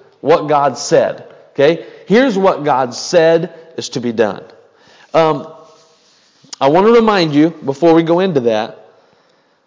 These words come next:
that, oh, I just want to kind of set the scene for you again. Because the plague of darkness had come upon Egypt,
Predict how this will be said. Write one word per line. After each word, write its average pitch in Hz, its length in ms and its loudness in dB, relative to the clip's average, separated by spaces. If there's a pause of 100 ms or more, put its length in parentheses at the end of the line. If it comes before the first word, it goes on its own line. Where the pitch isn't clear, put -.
(360)
that, - 800 -2
oh, 139 100 -6
I 139 100 0
just - 140 -12
want 214 160 -2
to - 40 -8
kind 202 100 -4
of 143 60 -6
set - 260 -2
the 143 80 -10
scene 170 400 -4
for 127 220 -2
you 107 160 -2
again. 98 380 -8 (920)
Because 156 320 2 (1600)
the 143 100 -2
plague 202 320 2
of 139 140 -2
darkness 185 540 -2
had 120 160 -8
come 151 240 -2
upon 120 300 -8
Egypt, 104 500 -14